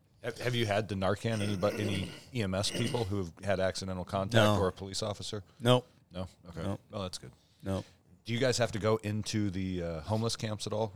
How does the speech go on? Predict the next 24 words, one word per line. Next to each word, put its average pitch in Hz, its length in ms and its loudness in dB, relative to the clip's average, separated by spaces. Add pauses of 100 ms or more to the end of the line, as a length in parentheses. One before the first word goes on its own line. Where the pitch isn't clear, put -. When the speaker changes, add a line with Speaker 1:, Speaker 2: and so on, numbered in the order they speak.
(120)
Speaker 1:
Or 95 80 -6
do 85 80 -8
you 92 300 -2 (600)
Speaker 2:
Yeah. 139 240 12 (400)
Yeah. 123 240 10 (260)
Speaker 1:
actually 98 280 -2
wade 95 300 2
into 98 240 0
the, 87 300 -2
the 95 80 -4
middle 92 280 0
of 92 100 -2
all 95 120 2
that 98 200 -2
shit? 101 180 -4 (160)
Speaker 2:
Yeah, 139 280 10
sometimes. 151 640 10 (260)
Sometimes. 143 500 10
It, 160 120 2
it 165 100 8
depends. 127 500 8
Like, 127 120 8
we've 151 160 8
gotten, 131 300 8